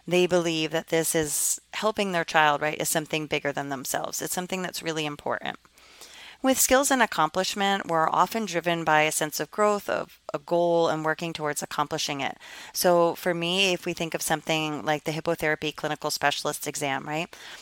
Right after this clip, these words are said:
that's a skill and accomplishment that I can share with others that definitely indicates a certain level of competence. And there's a lot of skills and accomplishments that we as therapists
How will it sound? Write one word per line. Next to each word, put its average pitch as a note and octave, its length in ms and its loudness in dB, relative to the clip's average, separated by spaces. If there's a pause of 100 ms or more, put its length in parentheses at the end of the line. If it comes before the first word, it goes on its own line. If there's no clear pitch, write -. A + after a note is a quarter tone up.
that's B3 160 2
a B3+ 80 4
skill G#3 320 6
and F#3 100 4
accomplishment D#3+ 760 -2
that D3 200 2
I C#3 100 -2
can D3 140 -10
share D3 260 -2
with D3 160 -8
others D#3 560 0 (320)
that D3 380 2
definitely D#3+ 760 0
indicates D#3+ 680 -2
a D3 40 -4
certain C#3+ 380 -4
level C#3+ 300 -4
of - 120 -10
competence. F#3+ 800 -2 (340)
And D#3+ 380 0
there's E3+ 160 0
a G3+ 80 4
lot G3+ 240 4
of E3+ 80 -2
skills F3 400 0
and E3 80 -2
accomplishments D3+ 960 -2 (280)
that D3+ 600 2
we D#3+ 200 -4
as D3 140 0
therapists - 640 0